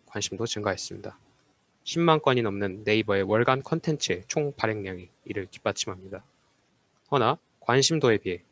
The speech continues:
기존의 판매 시스템은 뒷받침이 부족해 보입니다. 직접 조사한 설문을 토대로 기록된 그래프입니다. 온라인몰에서 의류 구매 시 제품명을 검색했을 때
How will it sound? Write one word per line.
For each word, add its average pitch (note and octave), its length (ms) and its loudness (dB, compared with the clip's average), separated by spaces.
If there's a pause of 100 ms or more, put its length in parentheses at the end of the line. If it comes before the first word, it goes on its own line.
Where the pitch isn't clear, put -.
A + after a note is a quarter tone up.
(340)
기존의 G2+ 360 -6
판매 C#3 260 2
시스템은 A2+ 560 -4 (140)
뒷받침이 A#2+ 680 -6
부족해 G2 260 -12
보입니다. - 380 -18 (2500)
직접 - 300 -2
조사한 D#3+ 300 4
설문을 F#3 380 6
토대로 G2+ 360 -2 (360)
기록된 D3 460 0
그래프입니다. G2 560 -6 (840)
온라인몰에서 C#3 680 6
의류 B2+ 240 6
구매 A2+ 160 0
시 B2+ 300 0 (120)
제품명을 A2+ 500 -2
검색했을 A2 520 -4
때 - 220 -8